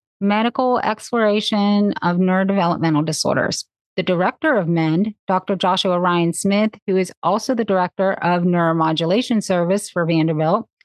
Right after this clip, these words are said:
will be presenting a webinar for us on Tuesday, January thirtieth. That's in just a few days at three thirty Central, discussing catatonia in pediatric and neurodiverse populations. So go get registered. The link for that's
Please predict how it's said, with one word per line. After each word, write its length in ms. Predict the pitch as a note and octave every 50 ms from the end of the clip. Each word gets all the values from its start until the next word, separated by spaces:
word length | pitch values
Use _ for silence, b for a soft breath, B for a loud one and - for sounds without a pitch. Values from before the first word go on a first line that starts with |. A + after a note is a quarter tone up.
| _ _ _ _ _ _ _ -
will 300 | G3 A3 C4 D4+ D#4 D4
be 220 | C4 C#4 C4+ C4+
presenting 760 | B3+ - C#4 C4 A#3+ A3 G3+ G3 G3 - G3+ G3 F#3+ F#3+ -
a 120 | - F#3+ F#3
webinar 420 | F#3 F3 F3 F3+ F3+ F3 F3 F3
for 180 | - F3+ - -
us 220 | E3 E3 E3 -
on 220 | - E3 E3 E3+
Tuesday, 680 | E3+ - - G#3+ G#3+ G#3+ G#3+ - G#3+ G#3 G#3 G#3 G#3 G3+
January 440 | G3+ - F3 D#3+ E3+ F#3 G#3 A3+ A#3+
thirtieth. 480 | A#3 - G3 F3+ F3 E3+ E3+ E3+ F3+ - _ _ -
That's 260 | E3 E3 - - -
in 220 | F3+ F3 D#3+ D#3
just 260 | - E3+ E3 E3 -
a 60 | B3 A#3
few 180 | - A#3 A#3+
days 480 | A3 G#3+ F3 E3+ E3+ E3+ F3 F3 - - -
at 180 | - E3+ - -
three 200 | F#3+ G3 G#3 G3+
thirty 300 | - G3+ F#3 F#3 F#3+ F#3+
Central, 580 | - F#3 F3 - - - - - - - - _ _ _ _ _ _ -
discussing 540 | A3 G#3 - - A#3 A3+ - B3+ B3 B3
catatonia 840 | - - A3+ A3+ B3 C4 B3 - A3 G#3+ G#3+ G#3 G#3 G3+ G3+ - -
in 120 | F#3 F#3
pediatric 840 | - - G#3 G3+ G#3 G3+ G3 F#3+ F#3 F#3 F#3 - G3 F#3 F#3 - - -
and 200 | - F3+ F#3 F#3
neurodiverse 640 | F3+ F3+ F3 F3 F3 F3+ E3+ E3+ D#3+ E3+ - - -
populations. 880 | D#3+ D#3 - F#3 F3+ G3 A3 A#3+ A3 - - - - - - - - _ _ _ _ _
So 160 | - - G3+
go 180 | F3 - G3 G3+
get 200 | G3+ C4 B3 G#3
registered. 680 | A3 A3 G#3+ G3+ A3+ G#3+ - - A3 G#3+ G#3+ G#3+ G#3+
The 80 | - F#3+
link 280 | F3+ F3 F3+ F#3+ -
for 140 | - G#3+ G3+
that's 300 | F#3+ F3+ F3 F3 - -